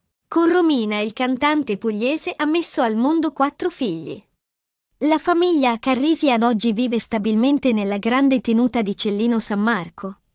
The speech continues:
ma sembra che Loredana non abbia gradito particolarmente la scelta di Romina di vivere nello stesso paese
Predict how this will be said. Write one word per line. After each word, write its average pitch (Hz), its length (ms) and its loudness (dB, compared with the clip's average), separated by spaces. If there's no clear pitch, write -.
ma 320 200 2
sembra 285 460 2
che - 140 -2
Loredana 277 600 2
non 220 220 2
abbia 240 280 0
gradito 240 540 0
particolarmente 240 1000 0
la 202 100 -2
scelta 247 420 0
di 214 140 0
Romina 233 380 2
di 208 140 -2
vivere 247 340 0
nello 196 260 -2
stesso 247 400 -2
paese 190 560 -6